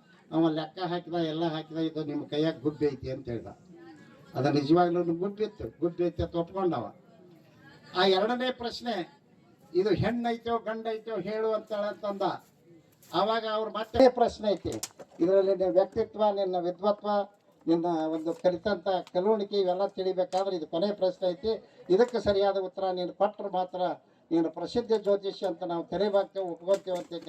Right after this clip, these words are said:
ಅಂತ ಹೇಳ್ಕೊಂಡಾಗ, "ಕೇಳ್ರಿ ಏನ್ ಕೇಳ್ತೀರಿ" ಅಂತ ಹೇಳಂತಂದ. ಇದು ಜೀವಂತ ಐತೋ ಅಥವಾ ಸತ್ತೈತೋ ಅಂತ ಅಂತ ಕೇಳಿದ್ರು. ಸಂದಿಗ್ಧ ಪರಿಸ್ಥಿತಿ ಅಲ್ಲ ಇದು ವಿಚಾರ.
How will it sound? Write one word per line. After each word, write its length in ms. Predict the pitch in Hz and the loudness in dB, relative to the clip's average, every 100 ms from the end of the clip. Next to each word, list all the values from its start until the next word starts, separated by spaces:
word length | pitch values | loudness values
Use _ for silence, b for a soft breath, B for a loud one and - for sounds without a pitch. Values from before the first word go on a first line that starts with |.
| 160 | -6
ಅಂತ 120 | 151 - | -6 -6
ಹೇಳ್ಕೊಂಡಾಗ, 540 | 156 156 156 160 170 131 b b - | -8 -4 -2 0 0 -2 b b 6
"ಕೇಳ್ರಿ 320 | 185 208 180 | 8 8 4
ಏನ್ 140 | 175 160 | -2 -2
ಕೇಳ್ತೀರಿ" 420 | 165 156 139 143 | -4 -4 -4 -6
ಅಂತ 200 | 139 143 | -4 -2
ಹೇಳಂತಂದ. 440 | 139 - 123 110 101 - _ B B - | -2 -2 -6 -4 -6 -8 _ B B 10
ಇದು 200 | 196 208 | 10 10
ಜೀವಂತ 460 | 175 233 254 254 240 | 6 4 4 2 -2
ಐತೋ 240 | 226 240 | -2 -2
ಅಥವಾ 220 | 233 226 220 | -2 -4 -6
ಸತ್ತೈತೋ 560 | 214 208 226 220 220 | -6 -6 -4 -4 -4
ಅಂತ 340 | 214 214 202 208 196 | -4 -4 -2 0 0
ಅಂತ 160 | 196 - | -2 2
ಕೇಳಿದ್ರು. 540 | 196 180 147 117 _ _ _ _ _ _ _ _ _ - - | 4 4 2 -4 _ _ _ _ _ _ _ _ _ -4 2
ಸಂದಿಗ್ಧ 380 | 196 240 240 240 | 6 6 6 2
ಪರಿಸ್ಥಿತಿ 500 | 247 226 269 247 254 | 2 -2 -4 -4 0
ಅಲ್ಲ 140 | 240 | 2
ಇದು 200 | 240 220 | 0 -2
ವಿಚಾರ. 300 | 214 247 214 | -2 2 4